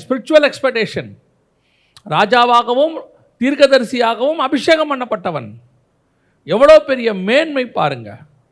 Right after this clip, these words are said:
அப்பேற்பட்ட மேன்மை உடையவன் ரொம்ப சர்வசாதாரணமா ராஜ்யபாரத்தின் ரெண்டாவது வருஷத்துல அது இழந்துட்டான். அந்த வசனம் சொல்லுது,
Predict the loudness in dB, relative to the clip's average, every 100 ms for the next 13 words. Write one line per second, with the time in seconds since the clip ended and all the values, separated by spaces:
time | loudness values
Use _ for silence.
0 | _ _ _ -10 0 2 2 0 -2 -4
1 | -2 0 0 0 -2 -2 -2 -4 -4 -10
2 | -16 -20 _ _ _ _ _ -4 -4 0
3 | 2 4 4 6 6 4 2 0 0 0
4 | 2 2 2 4 4 0 -6 -4 -4 -4
5 | 0 2 4 2 0 0 -2 -2 0 0
6 | 0 -4 -4 -6 -4 -4 -2 -2 -2 0
7 | 0 -2